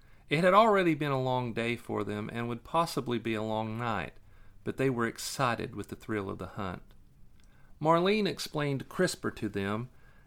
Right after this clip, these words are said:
and I couldn't help but smile as their eyes shot wide with wonder. "That'd be something like them old sci-fi movies my daddy and me used to watch,"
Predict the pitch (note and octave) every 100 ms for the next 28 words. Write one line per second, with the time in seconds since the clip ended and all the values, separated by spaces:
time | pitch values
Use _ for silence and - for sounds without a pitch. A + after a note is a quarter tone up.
0 | - C#3 D3+ - G3+ D3 C#3 E3 C#3 -
1 | - D3+ C3 A2+ A2 G#2+ B2+ A#2+ A#2 -
2 | A#2+ - A2+ A2+ G#2+ G2+ - A2 A2 G2+
3 | G2+ A#2+ - - - - - - - -
4 | - G#3 A#3 G#3 - F3 E3+ E3 D#3+ E3+
5 | E3 E3+ E3+ - E3+ G#3 A3 C3+ B2+ B2+
6 | C3 B2+ B2 B2+ B2 C#3 F3+ D3+ C3 A#2+
7 | G#2+ - F#2 F2+ F2+ - -